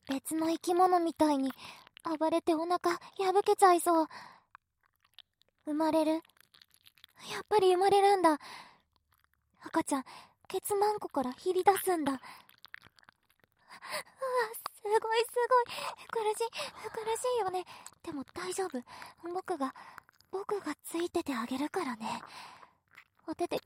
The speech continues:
ギューって握って。そう。じゃあ、一緒に深呼吸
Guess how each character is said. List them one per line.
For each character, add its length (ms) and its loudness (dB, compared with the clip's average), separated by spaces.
ギ 120 -8
ュ 140 0
ー 60 2
っ 20 -20
て 80 -6
握 320 -6
っ 20 -4
て。 260 -8
そ 80 -8
う。 40 -6
じ 60 -4
ゃ 60 -2
あ、 80 -10
一 140 -6
緒 160 -2
に 120 -2
深 240 -4
呼 100 2
吸 340 -2